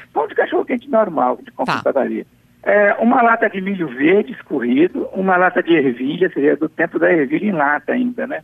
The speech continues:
Speaker 2: Uhum.
Speaker 1: Mas deve ter, ainda tem ervilha em lata. São cem gramas de queijo parmesão de pacotinho mesmo, tá? Cem gramas de batata palha, é, duas cenouras raladas cruas, maionese normal e ketchup. E pro molho são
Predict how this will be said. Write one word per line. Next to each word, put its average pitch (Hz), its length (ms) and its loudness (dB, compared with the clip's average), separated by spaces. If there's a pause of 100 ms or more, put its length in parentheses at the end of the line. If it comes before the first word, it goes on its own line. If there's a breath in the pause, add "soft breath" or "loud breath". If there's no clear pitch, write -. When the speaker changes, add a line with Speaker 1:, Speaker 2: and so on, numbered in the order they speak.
(320)
Speaker 2:
Uhum. 175 180 0
Speaker 1:
Mas 151 200 -2
deve 247 220 0
ter, 190 260 0
ainda 165 220 -2
tem 202 260 -2
ervilha 127 300 -6
em 131 60 -4
lata. 123 420 -6 (200)
São 156 200 -2
cem 233 220 0
gramas 196 320 0
de 170 80 -4
queijo 339 260 0
parmesão - 440 0
de 190 80 -6
pacotinho 233 640 -2
mesmo, 208 280 0
tá? 180 300 0 (720 loud breath)
Cem 226 140 0
gramas 202 280 2
de 180 80 -2
batata 165 400 0
palha, 139 560 0 (680 soft breath)
é, 160 80 0
duas 247 420 0
cenouras 185 560 2
raladas 160 600 0 (180)
cruas, 214 420 -2 (600 soft breath)
maionese 233 480 2
normal 190 380 0
e 202 40 -4
ketchup. - 580 -4 (460 soft breath)
E 170 280 4
pro 247 180 2
molho 208 600 0
são 143 440 -2